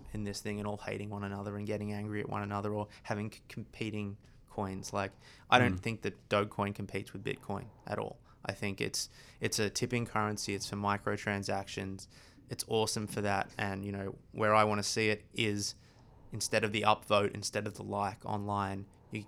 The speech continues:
Speaker 1: you're sending people some Doge, 'cause it's, it's, it's that much more stronger and, and less hollow than a like or a retweet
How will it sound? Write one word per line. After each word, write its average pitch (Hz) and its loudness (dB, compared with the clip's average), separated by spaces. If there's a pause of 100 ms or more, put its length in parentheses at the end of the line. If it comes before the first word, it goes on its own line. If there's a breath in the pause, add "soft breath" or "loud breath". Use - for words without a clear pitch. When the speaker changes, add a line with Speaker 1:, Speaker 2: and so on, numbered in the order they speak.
Speaker 1:
you're 104 -4
sending 104 0
people 104 -6
some 101 -4
Doge, 101 -6 (240 loud breath)
'cause 107 -6
it's, - -6
it's, - -4
it's - -4
that 110 2
much 104 -4
more 101 -4
stronger 104 -4 (380 loud breath)
and, 101 -6
and 104 -4
less 107 2
hollow 107 0 (160)
than 101 -2
a 104 2
like 101 0
or 101 -2
a 101 -2
retweet - -6